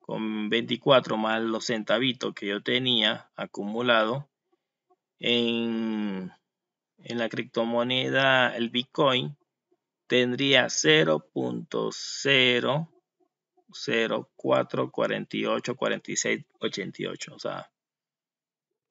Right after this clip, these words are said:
menos de un Bitcoin, o sea, y, y bueno, al, eso equivale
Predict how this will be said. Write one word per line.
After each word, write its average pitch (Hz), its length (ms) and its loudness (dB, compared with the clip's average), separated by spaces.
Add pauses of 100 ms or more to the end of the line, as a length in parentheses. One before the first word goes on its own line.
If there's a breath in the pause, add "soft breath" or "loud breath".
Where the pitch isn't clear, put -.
(340)
menos 139 720 4
de 127 80 4
un 131 100 0
Bitcoin, 123 540 6
o 95 40 -10
sea, 101 400 2
y, 101 220 -6
y 110 140 -2
bueno, 123 240 2 (160)
al, 117 680 2
eso 143 400 -2
equivale 131 720 2